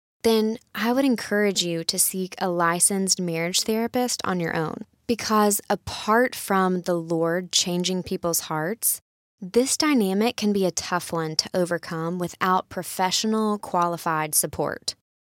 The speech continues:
And because this podcast is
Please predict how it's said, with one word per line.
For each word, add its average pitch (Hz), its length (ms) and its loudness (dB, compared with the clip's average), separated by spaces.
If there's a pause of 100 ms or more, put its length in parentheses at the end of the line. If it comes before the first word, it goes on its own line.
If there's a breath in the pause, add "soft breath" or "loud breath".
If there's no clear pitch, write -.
(140)
And 214 320 2 (100)
because 226 500 2
this 214 200 2
podcast 214 840 0
is 190 340 2